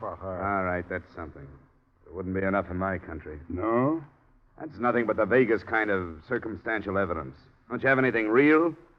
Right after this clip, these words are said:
Speaker 2: The, the murder weapon, for example?
Speaker 1: It was not found.
Speaker 2: What about the fatal wounds, then? What kind of a knife made them, do you think?
Speaker 1: It was a wide knife.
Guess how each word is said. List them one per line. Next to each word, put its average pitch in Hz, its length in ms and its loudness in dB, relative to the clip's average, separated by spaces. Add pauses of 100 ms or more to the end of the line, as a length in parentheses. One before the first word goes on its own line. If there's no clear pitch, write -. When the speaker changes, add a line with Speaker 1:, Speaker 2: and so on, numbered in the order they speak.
(280)
Speaker 2:
The, 90 280 -6
the 87 160 -6
murder 143 280 8
weapon, 151 380 4
for 139 140 0
example? 139 480 0
Speaker 1:
It 180 80 0
was 117 160 2
not 127 260 2
found. 110 540 2 (540)
Speaker 2:
What 147 120 0
about 147 220 4
the 127 60 0
fatal 123 360 2
wounds, 123 380 0
then? 76 280 -8 (240)
What 143 200 -6
kind 156 200 2
of 123 60 4
a 117 80 4
knife 120 220 4
made 117 240 2
them, 78 160 -4
do 80 60 -4
you 80 100 -2
think? 76 240 -6 (280)
Speaker 1:
It 82 60 -10
was 120 200 -2
a 131 100 4
wide 139 480 6
knife. 76 480 -6